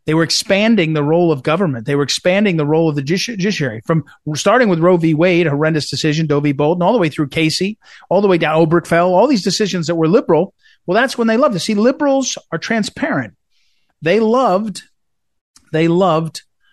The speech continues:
the Supreme Court having too much power when they were in charge. Now, conservatives have the power, so they gotta pull it back. And he goes on, lengthy piece, very smart, right? Uh, the Warren Court was, uh, was the one that started this, and it's, uh,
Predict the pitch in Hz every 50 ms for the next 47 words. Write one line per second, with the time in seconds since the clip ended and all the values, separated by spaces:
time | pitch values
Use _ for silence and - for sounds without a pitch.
0 | _ _ - 147 - - 147 - - 180 175 160 - - 170 156 147 156 147 147
1 | 139 131 - 180 170 151 - - - 165 156 151 143 139 139 139 143 143 139 139
2 | 139 127 - 180 170 135 160 214 254 285 262 185 196 220 190 - _ _ _ _
3 | _ _ _ _ _ - - 151 143 - 185 185 180 175 170 151 - 160 151 151
4 | 151 - 151 131 - 151 175 170 160 147 139 127 - - 143 139 127 139 135 -
5 | - - 135 131 120 - 127 113 95 92 - - _ _ _ _ _ _ _ _
6 | - 175 180 175 175 214 220 202 247 294 214 170 190 226 - 208 175 262 233 185
7 | 143 151 185 196 - - 202 240 190 135 127 143 160 175 165 143 139 143 143 143
8 | 175 185 196 196 180 - - 190 196 196 202 196 - 160 151 139 120 143 147 135
9 | 131 - - - - _ - 147 143 127 151 147 156 160 160 151 - - - 190
10 | 175 185 185 180 170 180 180 185 175 - - 147 139 131 123 - - 151 143 139
11 | 127